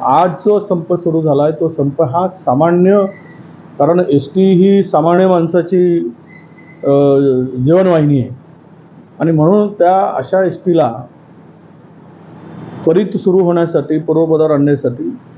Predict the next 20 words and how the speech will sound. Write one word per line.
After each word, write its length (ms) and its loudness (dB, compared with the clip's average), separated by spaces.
हे 100 2
सगळं 360 2
काही 260 0
तिजोरीचे 540 -2
आता 220 -2
सगळे 320 0
सांगितलं 360 0
आम्ही 200 0
की 140 -2
प्रचंड 420 0
यामध्ये 380 2
पैशाची 440 0
उधळपट्टी 480 0
चालली, 420 -2
त्यामध्ये 500 2
या 180 2
गोष्टीकडे 560 0
दुर्लक्ष 420 -2
होत 260 0
आहे. 320 -16